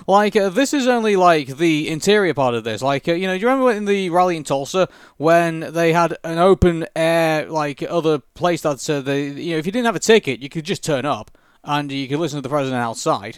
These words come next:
'cause he was gonna do another address. And the fact that people who could, even when a free event, nobody turned up and they just had to pretty much take down the stage and just to have basically whoever was left inside.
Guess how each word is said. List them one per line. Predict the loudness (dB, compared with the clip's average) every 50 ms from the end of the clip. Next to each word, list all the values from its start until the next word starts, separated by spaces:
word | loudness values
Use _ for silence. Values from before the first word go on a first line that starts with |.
| _ -8
'cause | -8 -6
he | -6 -6
was | -4
gonna | -4 -4 -4
do | -2 -4 -4
another | -4 -6 -6 -6 -6 -8
address. | -6 -2 2 2 2 2 0 -6 -18 -20 -20 -16 -10
And | -6 -4 -2
the | 0
fact | 0 0 0 0
that | 0 -4 -4 -6 -10 -12 -6
people | -4 -4 -2 0 -2 -2 -2 -2
who | -4 -4 -2 -2 -2 0 -2 -2 -4
could, | -4 -4 -4 -4 -6 -10
even | -12 -8 -6 -4 -2 0
when | 2 2 2
a | 2 0
free | -2 -4 -2 0 2 4 4
event, | 2 4 4 2 2 2 2 -2 -6 -10 -20 _ _ -8
nobody | 0 4 6 8 8 8 6 4 4 2
turned | -2 0 0 0 0 2
up | 2 4 4 4 2 0 _ _ _ -2
and | 0 0 2
they | 2
just | 0 0 2 2
had | 2 2
to | 2 0
pretty | -2 0
much | -2 -2 -4
take | 0 2 2 2 4
down | 2 -2 -2 0
the | -2 -4
stage | -4 -2 0 2 4 4 4 2 -2 -6
and | -8 -8 -6
just | -6 -6 -6 -2 0
to | 0
have | 2 2 0 -2 -4
basically | -2 -2 -2 0 0 -2 0
whoever | 0 0 0 0 0 0
was | 0 0
left | 0 0 0 0 -2
inside. | -10 -10 -8 -6 -6 -4 -2 -2 -4 -4